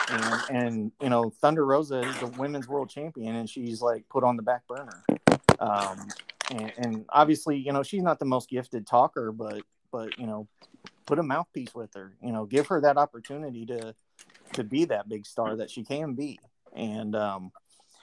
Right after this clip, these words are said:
that's just, it's frustrating. I know Deonna Purrazzo's got a match this coming week.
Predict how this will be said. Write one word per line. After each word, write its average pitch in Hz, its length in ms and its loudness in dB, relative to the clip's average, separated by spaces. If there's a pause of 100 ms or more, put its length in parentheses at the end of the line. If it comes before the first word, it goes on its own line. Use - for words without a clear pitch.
(200)
that's 165 200 6
just, 156 300 -4
it's 160 140 -2
frustrating. 120 500 0
I 131 60 0
know 156 220 2
Deonna 139 420 -4
Purrazzo's 131 500 0
got 127 160 -6
a 123 40 -10
match 123 400 -8
this 117 160 -14
coming 131 340 -4
week. 127 240 -6